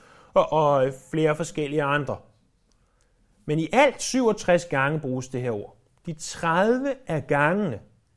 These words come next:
er det Johannes, der bruger det i sine skrifter. Og næsten halvdelen af de gange, han bruger det,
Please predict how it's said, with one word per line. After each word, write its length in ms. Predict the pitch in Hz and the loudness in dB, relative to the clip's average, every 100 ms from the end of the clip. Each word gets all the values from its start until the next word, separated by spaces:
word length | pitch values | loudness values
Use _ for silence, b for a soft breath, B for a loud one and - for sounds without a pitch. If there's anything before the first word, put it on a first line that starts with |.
| - | -6
er 120 | 151 | -2
det 100 | 139 | 0
Johannes, 520 | 131 151 185 151 147 | 0 0 0 -2 -4
der 80 | 135 | -4
bruger 300 | 131 131 143 | -2 2 2
det 80 | 135 | 2
i 20 | |
sine 240 | 131 139 | -4 -6
skrifter. 460 | 123 - 123 120 - - _ _ b b b b b b | -4 0 -2 -2 -14 -20 _ _ b b b b b b
Og 120 | 143 | -4
næsten 340 | 135 - 123 | -4 -8 -12
halvdelen 840 | - - 240 294 233 165 147 139 123 | -4 2 4 6 2 0 -4 -6 -8
af 100 | 139 | -8
de 180 | 180 190 | -4 -2
gange, 280 | 151 131 127 | 0 0 -4
han 260 | 180 254 - | -2 0 0
bruger 280 | 151 135 | 0 4
det, 120 | 135 | 4